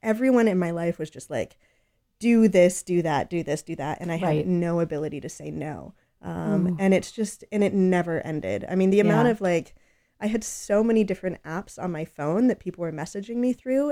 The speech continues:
Speaker 1: and they were going off constantly. And so I wouldn't respond to a text message for three days because I couldn't find it because I thought it came through Signal, but actually maybe it was Facebook Messenger. <laughs> It was
Speaker 2: Mm-hmm,
Speaker 1: just this
Speaker 2: mm-hmm.
Speaker 1: constant onslaught.
Speaker 2: Yeah.
Speaker 1: Um, and I think that
Speaker 2: Yeah.
Speaker 1: really contributes to burnout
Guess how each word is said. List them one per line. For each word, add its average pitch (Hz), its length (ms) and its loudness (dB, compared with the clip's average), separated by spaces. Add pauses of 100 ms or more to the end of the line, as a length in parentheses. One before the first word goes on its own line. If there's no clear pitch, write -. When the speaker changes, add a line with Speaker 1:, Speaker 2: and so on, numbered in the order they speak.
Speaker 1:
and 180 160 -4
they 180 80 0
were 175 120 -4
going 170 360 -6
off 160 220 -12
constantly. 247 720 -6
And 190 120 -6
so 185 200 -2
I 190 100 -2
wouldn't 196 340 -2
respond 175 420 -10
to - 100 -14
a 160 40 -10
text - 280 -12
message 165 300 -12
for 180 100 -18
three 180 240 -8
days 165 260 -4
because 170 220 -16
I 165 80 -10
couldn't - 260 -14
find 190 320 0
it - 240 -4
because 180 220 -12
I - 80 -10
thought 160 180 -10
it - 80 -14
came 160 180 -14
through 160 180 -16
Signal, 170 520 -4 (220)
but 180 100 -6
actually 170 520 0 (200)
maybe 170 220 -4
it 151 80 -2
was 170 100 -8
Facebook 170 400 -10
Messenger. 180 460 -4
<laughs> 160 100 -4
It - 20 -6
was 190 140 8 (260)
Speaker 2:
Mm-hmm, 160 100 0
Speaker 1:
just 214 180 12
this 190 180 10
Speaker 2:
mm-hmm. 175 140 4 (240)
Speaker 1:
constant 220 760 2
onslaught. 180 600 -4 (180)
Speaker 2:
Yeah. 170 500 2
Speaker 1:
Um, 170 380 -4
and 247 100 2
I 262 100 4
think 302 320 -4
that 214 120 0
Speaker 2:
Yeah. - 240 -4
Speaker 1:
really 208 380 4
contributes 165 560 -10
to - 120 -16
burnout - 520 -10